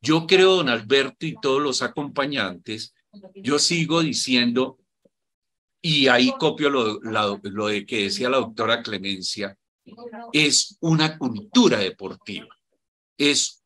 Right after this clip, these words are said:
socializar a estos muchachos, concursos, talleres, pero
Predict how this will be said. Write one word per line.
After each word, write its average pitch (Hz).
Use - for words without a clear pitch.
socializar 139
a 165
estos 147
muchachos, 127
concursos, 120
talleres, 117
pero 123